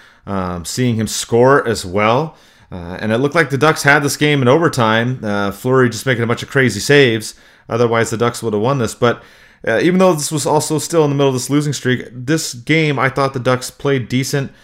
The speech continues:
You know, they outshot Vegas. They dominated in the faceoff circle, and they kept them off the, um, scoreboard on the power play too, Eddie.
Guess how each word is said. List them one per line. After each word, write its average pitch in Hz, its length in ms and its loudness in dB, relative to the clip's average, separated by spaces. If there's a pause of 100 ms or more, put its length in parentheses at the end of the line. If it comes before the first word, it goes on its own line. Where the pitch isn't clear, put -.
(220)
You 117 100 -6
know, 113 100 0
they 104 100 2
outshot 117 760 0
Vegas. 117 400 -2
They 95 180 -6
dominated 110 440 2
in 101 60 -2
the 95 60 -6
faceoff 107 420 -4
circle, 107 400 -4
and 101 80 -2
they 90 200 -4
kept 104 260 -8
them 101 160 -4
off 101 380 -4
the, 92 200 -4
um, 87 380 -6
scoreboard 107 500 -2
on 90 100 -2
the 92 40 -8
power 110 260 -4
play 98 220 -4
too, 110 300 -6
Eddie. 95 340 -4